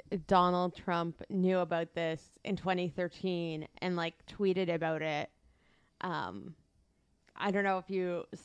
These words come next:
saw this, but I guess he found out thr-, I mean, this is how they s-, sort of came to light that he found out through Michael Cohen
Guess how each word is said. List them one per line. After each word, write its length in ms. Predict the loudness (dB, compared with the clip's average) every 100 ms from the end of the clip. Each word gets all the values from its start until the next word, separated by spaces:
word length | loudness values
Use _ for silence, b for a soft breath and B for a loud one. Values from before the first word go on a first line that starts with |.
| -4
saw 240 | 0 0
this, 400 | -2 -6 -8 -10
but 260 | -4 -2 -2
I 80 | -4
guess 180 | -4 -4
he 140 | -6
found 320 | -2 0 0 -2
out 200 | -4 -6
thr-, 140 | -8
I 60 | -2
mean, 120 | -2
this 180 | -2 -4
is 120 | -10
how 260 | -6 -4 -4
they 240 | -6 -8 -12
s-, 300 | -20 -16 -10
sort 160 | -10
of 60 | -10
came 220 | -8 -6
to 60 | -2
light 300 | 0 0 -2
that 100 | -6
he 100 | -6
found 320 | -6 -8 -6
out 180 | -10 -12
through 200 | -10 -6
Michael 320 | -6 -6 -10
Cohen 440 | -6 -4 -4 -6